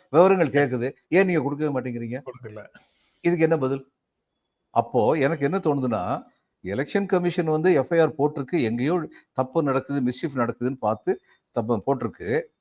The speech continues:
Speaker 1: அப்படி எஃப் ஐ ஆர் போட்டதுக்கு அப்புறம் விவரம் கேட்கும்போது, விசாரிக்கும் போது தான்,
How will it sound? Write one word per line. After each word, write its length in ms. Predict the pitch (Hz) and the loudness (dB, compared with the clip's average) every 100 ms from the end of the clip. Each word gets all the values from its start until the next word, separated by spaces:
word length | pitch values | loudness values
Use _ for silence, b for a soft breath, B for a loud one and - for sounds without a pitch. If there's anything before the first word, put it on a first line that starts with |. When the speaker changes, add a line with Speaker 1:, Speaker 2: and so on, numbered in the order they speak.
| _ _ _ _ - | _ _ _ _ 0
Speaker 1:
அப்படி 280 | 135 165 | 2 4
எஃப் 200 | 127 127 | 4 6
ஐ 60 | 214 | 6
ஆர் 120 | 220 | 6
போட்டதுக்கு 580 | 180 175 208 214 180 - | 4 2 4 2 2 0
அப்புறம் 240 | - 196 | 2 2
விவரம் 340 | 139 139 202 202 | 4 4 4 2
கேட்கும்போது, 520 | 165 165 170 165 170 | 0 0 0 0 2
விசாரிக்கும் 520 | 131 180 185 185 170 | 2 4 4 4 0
போது 240 | 147 143 147 | 0 2 2
தான், 160 | 185 | 0